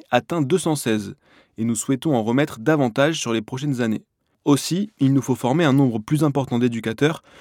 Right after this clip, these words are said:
tout en respectant nos normes impérieuses, notre savoir-faire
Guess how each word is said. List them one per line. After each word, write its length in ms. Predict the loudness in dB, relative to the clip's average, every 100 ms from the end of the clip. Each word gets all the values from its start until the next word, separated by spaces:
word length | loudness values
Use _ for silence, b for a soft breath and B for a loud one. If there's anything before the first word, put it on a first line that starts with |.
| B B -4
tout 220 | -2 2
en 120 | 2
respectant 520 | 0 0 0 0 0
nos 140 | 2 4
normes 340 | 2 2 0 0
impérieuses, 600 | -2 -2 0 2 2 -2 b b b
notre 280 | -2 -2
savoir-faire 720 | -4 -2 0 -2 -2 -2 -2